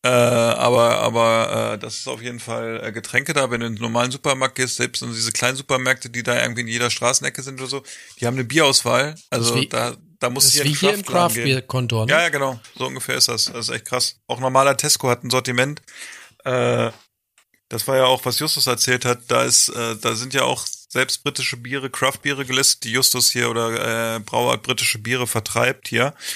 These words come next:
Speaker 1: sind da im normalen Tesco gelistet, in einem kleinen Tesco halt, ne? Also das ist schon, das ist schon abgefahren da, die Bierkultur. Und auch wenn du irgendwie da in den Pub gehst oder so, dann hast du da auch irgendwie zehn, fünfzehn,
Speaker 2: Mhm.
Speaker 1: zwanzig Sorten,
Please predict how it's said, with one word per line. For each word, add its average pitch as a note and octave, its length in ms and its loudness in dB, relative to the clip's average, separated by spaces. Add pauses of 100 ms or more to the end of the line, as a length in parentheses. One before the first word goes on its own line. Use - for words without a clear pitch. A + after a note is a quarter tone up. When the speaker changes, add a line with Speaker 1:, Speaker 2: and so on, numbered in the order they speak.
(180)
Speaker 1:
sind A#2+ 160 -2
da B2 100 6
im A#2+ 60 2
normalen A#2+ 380 4
Tesco B2 320 -6
gelistet, A#2 340 -4
in A2+ 100 -8
einem A2+ 100 -6
kleinen B2 280 0
Tesco A2+ 300 -2
halt, G#2+ 200 -4
ne? A#2 380 -6
Also G#2+ 260 -10
das A2 200 -4
ist C3 100 -8
schon, E3 280 -6 (380)
das C3+ 100 -10
ist C#3 60 -2
schon A3+ 140 -4
abgefahren C3+ 500 -2
da, A#2 220 -2
die A#2+ 180 -6
Bierkultur. A#2+ 600 -6
Und A#2 100 -8
auch B2+ 160 -6
wenn B2+ 80 -8
du B2+ 80 -6
irgendwie B2 220 -8
da B2 120 -4
in A#2+ 60 -4
den A#2 60 -14
Pub - 200 -10
gehst C#3 320 2
oder C3 160 -4
so, C3+ 160 -4
dann A#2+ 160 -4
hast C3 160 -8
du C3 60 -10
da A#2 80 -2
auch C3+ 140 -2
irgendwie A#2 300 -8
zehn, C#3 360 -6
fünfzehn, C3+ 340 -6
Speaker 2:
Mhm. A#2 40 -6
Speaker 1:
zwanzig B2 320 -6
Sorten, D3 440 -2